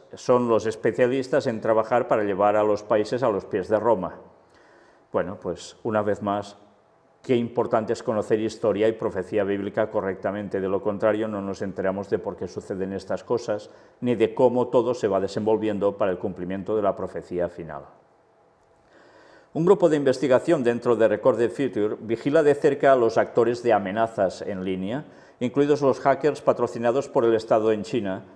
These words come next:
dijo un analista de la compañía. El analista pidió no ser identificado debido a la sensibilidad de las acusaciones.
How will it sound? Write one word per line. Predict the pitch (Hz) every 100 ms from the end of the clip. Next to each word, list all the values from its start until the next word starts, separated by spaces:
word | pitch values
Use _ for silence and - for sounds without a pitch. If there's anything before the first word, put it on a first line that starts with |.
| -
dijo | 110 120
un | 113
analista | 107 101 98 - 107
de | 104
la | 95
compañía. | 101 90 92 87 90 85 - _ _ - - _
El | 131
analista | 131 135 139 139 147 135
pidió | 131 135
no | 147 135
ser | 135
identificado | 117 113 107 110 113 113 135
debido | 120 104 107 127
a |
la | 123
sensibilidad | - 113 104 - 110 98 92 90
de | 107 131
las | 101 90
acusaciones. | - 92 95 - 131 98 90 -